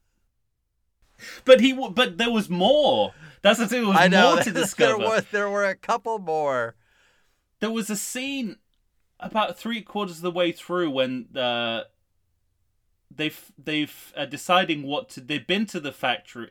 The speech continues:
Speaker 1: uh, they've been to the factory, the, uh, the daytime scene when they go to
Speaker 2: Uh-huh.
Speaker 1: the factory. They go back to the motel, and they get back into the motel room. Daniel gets out a,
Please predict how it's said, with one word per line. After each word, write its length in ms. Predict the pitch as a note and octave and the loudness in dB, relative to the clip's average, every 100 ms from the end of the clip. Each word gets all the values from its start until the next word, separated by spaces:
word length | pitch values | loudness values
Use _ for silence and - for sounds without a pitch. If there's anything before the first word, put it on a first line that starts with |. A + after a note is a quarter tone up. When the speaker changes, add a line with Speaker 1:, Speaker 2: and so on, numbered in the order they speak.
| B2 | -6
Speaker 1:
uh, 280 | A#2+ A#2 | -2 -2
they've 200 | A2 C3 | -4 -6
been 140 | C#3+ E3+ | -6 -8
to 100 | C#3+ | -10
the 80 | C#3 | -6
factory, 760 | D#3 C#3 - B2 A2 G#2 A2 _ _ - | -2 -2 -4 -8 -6 -6 -8 _ _ -14
the, 160 | B2+ G#2 - | -14 -14 -16
uh, 260 | - A2+ G#2+ | -8 -4 -4
the 80 | G2+ | -6
daytime 500 | A2 C#3+ - C3+ A2+ | -4 -2 -2 -2 -4
scene 280 | G2+ A2+ G2+ | -4 -6 -6
when 100 | F#2+ | -6
they 100 | F#2 | -8
go 140 | F#2+ | -8
to 60 | G2 | -6
Speaker 2:
Uh-huh. 200 | A2+ A2 | -4 -4
Speaker 1:
the 40 | G#2+ | -4
factory. 420 | A2 - B1+ - _ _ | -8 -16 -18 -20 _ _
They 120 | B2+ | -8
go 100 | C3+ | -4
back 220 | C#3+ E3+ E3+ | 0 0 0
to 60 | D#3 | -6
the 60 | |
motel, 680 | C#3 B2+ - D3+ G#2 F#2 G2 _ _ _ _ - | -6 -6 -2 -2 0 -4 -10 _ _ _ _ -4
and 320 | C3 C3+ C3+ | -2 -2 -2
they 60 | C#3 | 0
get 160 | E3 | 0
back 160 | F3 E3+ | 0 -2
into 140 | D#3+ | -4
the 80 | C#3+ | -8
motel 340 | C#3 C3 C3 | -8 -6 -4
room. 180 | B2 A#2+ | -4 -4
Daniel 640 | A#2+ C3+ C3+ B2 A#2 A2+ A#2+ | -4 -4 -4 -6 -6 -10 -10
gets 260 | A2 A#2 - | -8 -6 -4
out 200 | G#2+ G#2 | -4 -2
a, 160 | G2 | -6